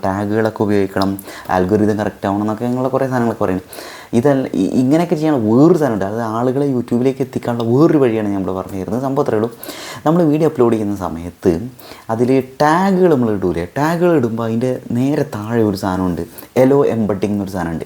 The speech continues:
എലോ എംബഡിങ്. അതിൽ ഒരു ടിക്ക് ഇങ്ങനെ ഉണ്ടാവും, ആ ടിക്ക് ഓഫ് ചെയ്ത് വയ്ക്കുക, ആ ടിക്ക് കളയുക എന്ന് വെച്ചാൽ അതിലൊന്നും ഞെക്കിയാൽ മതി, ആ സാധനം പോയി കിട്ടും, അത് ഓഫ് ആവും. അതായത് എലോ എംബഡ് ചെയ്യുക എന്ന് പറഞ്ഞിട്ടുണ്ടെങ്കിൽ, എലോ എംബഡിങ് എന്ന് പറഞ്ഞിട്ടുണ്ടെങ്കിൽ ഇപ്പോൾ നമ്മൾ ഈ ടിക്ക്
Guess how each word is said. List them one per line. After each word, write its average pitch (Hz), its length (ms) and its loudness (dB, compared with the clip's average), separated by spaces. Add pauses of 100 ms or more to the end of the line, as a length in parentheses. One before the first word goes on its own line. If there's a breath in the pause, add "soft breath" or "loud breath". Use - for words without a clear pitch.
എലോ 101 380 0
എംബഡിങ്. 92 580 2 (540 loud breath)
അതിൽ 165 180 4
ഒരു 135 200 4
ടിക്ക് 127 400 -2
ഇങ്ങനെ 127 200 2
ഉണ്ടാവും, 90 300 2 (100)
ആ 131 120 -8
ടിക്ക് - 260 -4
ഓഫ് 101 180 4
ചെയ്ത് 95 140 0
വയ്ക്കുക, - 240 -6 (140)
ആ - 120 -10
ടിക്ക് 139 200 -2
കളയുക 95 280 2
എന്ന് - 160 -4
വെച്ചാൽ 127 160 -6
അതിലൊന്നും 139 340 0
ഞെക്കിയാൽ 123 300 0
മതി, 92 140 -4
ആ 90 60 0
സാധനം 98 220 -2
പോയി 101 140 2
കിട്ടും, 92 220 -2
അത് 90 80 -2
ഓഫ് 104 240 0
ആവും. 90 160 2 (520 loud breath)
അതായത് 117 300 2
എലോ 127 400 2
എംബഡ് 120 320 2
ചെയ്യുക 110 160 2
എന്ന് 104 120 -2
പറഞ്ഞിട്ടുണ്ടെങ്കിൽ, 90 420 -2
എലോ 117 100 0
എംബഡിങ് 101 340 0
എന്ന് 98 120 -2
പറഞ്ഞിട്ടുണ്ടെങ്കിൽ 87 400 -2 (480 loud breath)
ഇപ്പോൾ 120 280 2
നമ്മൾ 127 180 4
ഈ 135 60 2 (200)
ടിക്ക് - 340 0